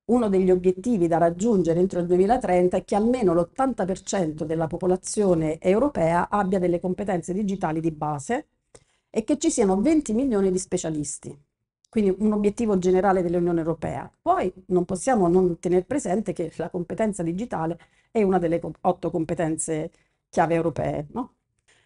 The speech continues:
E poi non dimentichiamo che la cittadinanza digitale è uno dei temi fondanti dell'educazione civica.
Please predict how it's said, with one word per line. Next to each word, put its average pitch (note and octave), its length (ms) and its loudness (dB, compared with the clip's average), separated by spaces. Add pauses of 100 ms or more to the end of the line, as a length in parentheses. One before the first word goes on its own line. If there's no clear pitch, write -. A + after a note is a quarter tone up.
(100)
E - 100 -4
poi A3 200 -4
non F3+ 180 0
dimentichiamo F#3+ 800 0
che E3+ 140 -4
la F3+ 100 2
cittadinanza G3+ 640 -2
digitale F3 720 -2 (300)
è B3 140 4
uno G3+ 220 4
dei F#3+ 140 2
temi F3+ 220 0
fondanti D#3+ 560 -2
dell'educazione D#3 640 -4
civica. D3+ 400 -6